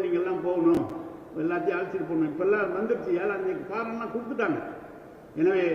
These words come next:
இந்த ஃபாரங்களை கொண்டு சேர்ப்பது நம்முடைய மாவட்ட ஆட்சித்தலைவர் மூலமாக ஃபாரம் போயிருக்கான்னு போய் பாருங்க.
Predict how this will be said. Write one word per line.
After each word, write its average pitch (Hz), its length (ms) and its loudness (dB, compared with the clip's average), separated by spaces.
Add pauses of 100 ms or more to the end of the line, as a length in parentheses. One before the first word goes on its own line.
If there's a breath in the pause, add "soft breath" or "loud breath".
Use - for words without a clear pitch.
(360)
இந்த 139 180 -2
ஃபாரங்களை 196 460 2 (100)
கொண்டு 196 260 2
சேர்ப்பது 175 420 2 (500)
நம்முடைய 151 280 4 (140)
மாவட்ட 190 320 -2
ஆட்சித்தலைவர் 170 460 0
மூலமாக 175 440 0
ஃபாரம் 175 360 -2
போயிருக்கான்னு 202 540 4
போய் 151 180 -2
பாருங்க. 127 260 -4